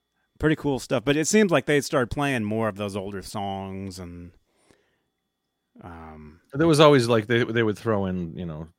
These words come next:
Speaker 2: little, you know, when they did Growth in nineteen eighty-six, you know, little of
Speaker 1: Mm-hmm.
Speaker 2: just jams of, of some of the, uh, you know, Ed, Ed would always play Mean Streets, you know, then sometimes he would, I don't know if, the, I mean, I think it was,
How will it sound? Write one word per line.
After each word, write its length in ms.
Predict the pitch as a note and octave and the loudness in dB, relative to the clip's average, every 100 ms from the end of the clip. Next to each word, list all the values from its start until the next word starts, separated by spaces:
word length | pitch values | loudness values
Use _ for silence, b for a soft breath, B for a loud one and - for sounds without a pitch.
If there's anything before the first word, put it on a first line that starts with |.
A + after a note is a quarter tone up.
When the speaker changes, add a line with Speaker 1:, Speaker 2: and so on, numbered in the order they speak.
| - | -16
Speaker 2:
little, 400 | F#2+ G2 F2+ E2 _ _ | -10 -8 -8 -10 _ _
you 100 | C2+ | -16
know, 80 | D2 | -14
when 140 | E2+ | -10
they 100 | E2+ | -10
did 240 | D#2 E2 D2 | -10 -14 -10
Growth 400 | F#2 F#2 F2+ F2+ | -8 -8 -8 -10
in 100 | E2+ | -8
nineteen 320 | E2+ E2+ E2+ | -8 -10 -10
eighty-six, 680 | E2+ E2+ - E2+ D#2+ - - | -8 -10 -10 -10 -10 -14 -14
you 80 | D#2+ | -12
know, 220 | D#2+ E2 G2+ | -12 -12 -6
little 260 | G2+ G2 | -4 -2
of 180 | F#2 E2+ _ b b b b b | -4 -8 _ b b b b b
Speaker 1:
Mm-hmm. 240 | A#2+ A2+ C3 | -4 -2 4
Speaker 2:
just 180 | D#3 _ - B2 | 4 _ -2 2
jams 340 | B2 A2 F2 | 4 2 -2
of, 160 | F#2+ F2 | -6 -6
of 240 | F#2 F2 | -10 -8
some 200 | - F#2 | -6 -6
of 80 | F2 | -4
the, 160 | E2+ E2+ | -6 -8
uh, 320 | E2+ E2 E2 _ _ _ _ _ _ - _ | -8 -10 -12 _ _ _ _ _ _ -20 _
you 160 | D#2+ | -16
know, 400 | D#2 D2+ - G2+ G2 F2+ | -16 -14 -8 -6 -6 -4
Ed, 200 | G#2 F2 - | -4 -4 -4
Ed 180 | G2+ F#2+ | -4 -2
would 120 | F2+ | -2
always 240 | F#2 F#2 | -4 -4
play 280 | - F#2 E2+ | -2 -2 -2
Mean 260 | E2+ F2+ F2 | -4 -6 -4
Streets, 460 | - F2 D#2+ - | -6 -6 -8 -10
you 60 | D#2+ | -10
know, 180 | D#2 D#2 | -10 -12
then 180 | D#2+ | -12
sometimes 500 | - F#2+ E2+ F#2+ F2 | -6 -6 -4 -4 -4
he 80 | F2 | -6
would, 200 | E2 D#2+ _ _ b b b b b b b | -8 -10 _ _ b b b b b b b
I 80 | C#3 | 8
don't 120 | C3 | 10
know 80 | A2 | 8
if, 80 | |
the, 200 | A2 G#2 B2 | 6 0 2
I 40 | |
mean, 140 | A2+ G#2 | 4 4
I 80 | |
think 160 | G2 A2+ | 4 2
it 80 | F2+ | 2
was, 400 | G2+ F2 - | 2 2 -2